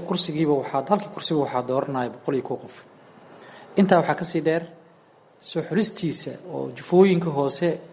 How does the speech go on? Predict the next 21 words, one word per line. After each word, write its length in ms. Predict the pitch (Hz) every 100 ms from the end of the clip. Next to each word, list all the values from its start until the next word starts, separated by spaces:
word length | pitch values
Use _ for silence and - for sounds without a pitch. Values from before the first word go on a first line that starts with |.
| - -
ee, 420 | 147 139 131 127 123
kursigaas 520 | 233 233 - 175 143
isla 220 | - - 170
leh 140 | 123 - - - - - - - - -
ayaa 260 | 147 160 156
waxaa 300 | 143 - 156
ka 180 | 151 233
taagan 500 | - 175 160 143 131 127 - - - -
muran 360 | - 160 185 160
fara 160 | - 135
badan 260 | 131 143 156 147
siday 300 | - - 202
u 60 |
kala 160 | 190 165
qaybsanayaan 640 | 147 135 - 147 139 131 123
boqol 260 | 117 - 156
iyo 100 | 139
kow 120 | 165
is 100 | 143
kala 120 | 143
qaadanayaan. 560 | 131 127 123 120 113 101